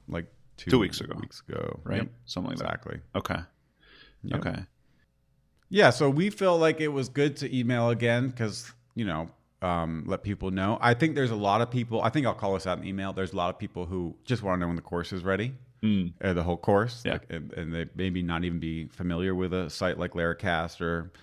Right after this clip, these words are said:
Speaker 1: Railscast or Ember Map that does, like, the serial content. And, you know, I talked about it as a course for this whole year or whatever, since I announced it last summer or whatever. So I think I'll call that out in the email.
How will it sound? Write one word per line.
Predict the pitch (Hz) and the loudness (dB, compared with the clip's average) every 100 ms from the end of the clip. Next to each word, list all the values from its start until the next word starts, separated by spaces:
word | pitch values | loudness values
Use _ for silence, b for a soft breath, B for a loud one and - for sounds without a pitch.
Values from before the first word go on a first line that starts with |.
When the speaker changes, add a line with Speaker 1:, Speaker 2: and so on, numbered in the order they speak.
| b _ - | b _ 0
Speaker 1:
Railscast | 95 90 - 85 82 85 | 2 2 0 2 2 0
or | 85 | -4
Ember | 85 82 | -2 0
Map | 85 82 - - | 0 0 -2 -4
that | 85 - _ | -4 -6 _
does, | - 82 | -4 -2
like, | 82 80 - | -4 -8 -8
the | 87 | -8
serial | - 90 80 82 80 | -4 -2 0 -2 -2
content. | 87 82 - 92 - b b b b _ - | -4 -4 -4 -6 -8 b b b b _ -2
And, | 92 82 78 76 - | 0 0 -2 -4 -6
you | 101 | -4
know, | 80 | -2
I | 69 | -2
talked | - 80 - | -4 -4 -6
about | 76 78 | -10 -8
it | |
as | 80 73 | -10 -12
a | |
course | - 73 76 76 - - | -16 -12 -12 -12 -18 -6
for | 82 78 78 - - | -4 -2 -4 -10 -8
this | 85 | -8
whole | - 80 78 | -4 -4 -2
year | 78 78 | -2 -2
or | 80 | -2
whatever, | 80 78 82 82 _ _ _ _ | -4 -6 -6 -10 _ _ _ _
since | - 82 | -12 -6
I | 76 | -4
announced | 76 73 78 - 82 | -2 -4 -4 -6 -10
it | 76 _ _ - | -12 _ _ -8
last | 71 71 | -6 -6
summer | 82 78 76 76 | -6 -4 -4 -6
or | |
whatever. | 76 76 73 78 b b b b b b | -6 -6 -6 -8 b b b b b b
So | - - 123 104 90 - | -2 6 8 8 4 4
I | 113 | 4
think | 120 139 | 4 2
I'll | 107 | 2
call | 120 107 | 2 4
that | 101 | 6
out | 95 - | 6 4
in | |
the | 90 101 | 0 0
email. | 98 104 113 123 | 0 2 0 -2